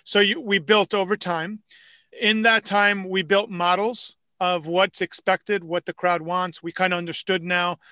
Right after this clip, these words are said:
the parameters. And then that's when phase two, once we understood the audience even better,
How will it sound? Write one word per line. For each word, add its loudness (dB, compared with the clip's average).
the -4
parameters. -2
And -4
then -2
that's 0
when -4
phase -2
two, -2
once -4
we -2
understood -4
the -2
audience -4
even -6
better, -4